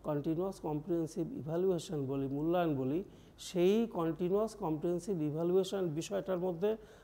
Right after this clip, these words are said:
আমরা ঢোকার সুযোগ পাব না। তাহলে আমরা প্রথমে আসার চেষ্টা করি এই সিসিই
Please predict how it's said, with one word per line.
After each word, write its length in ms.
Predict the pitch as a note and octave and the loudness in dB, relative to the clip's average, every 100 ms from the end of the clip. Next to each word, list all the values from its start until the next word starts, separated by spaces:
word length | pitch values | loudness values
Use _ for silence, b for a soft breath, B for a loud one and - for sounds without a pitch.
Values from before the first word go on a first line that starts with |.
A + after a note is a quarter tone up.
| B | B
আমরা 320 | D3 D3 F3 | -2 0 0
ঢোকার 400 | C#3+ D3 C#3+ D#3+ | 0 -2 -2 -2
সুযোগ 360 | D3+ F3+ D3 F3+ | -4 -4 -4 -2
পাব 240 | - C#3 A#2+ | 0 0 -2
না। 220 | B2 B2 - - - - b b - | -8 -10 -14 -20 -20 -20 b b -4
তাহলে 460 | - G3 G#3+ D#3+ G3 B B - | 4 6 8 6 4 B B -2
আমরা 240 | E3 F#3 | 0 0
প্রথমে 420 | F#3 F3 G#3 F#3 | 0 -4 0 0
আসার 280 | E3+ E3 F#3 | 0 0 0
চেষ্টা 340 | F3 F3 - | 0 -2 2
করি 280 | F#3 G3+ C4 C#4 B B - | 6 6 6 0 B B 2
এই 280 | D3+ D3+ D3+ - | 4 4 2 -6
সিসিই 600 | - - E3+ - G3 F#3+ | -10 -4 -4 0 2 2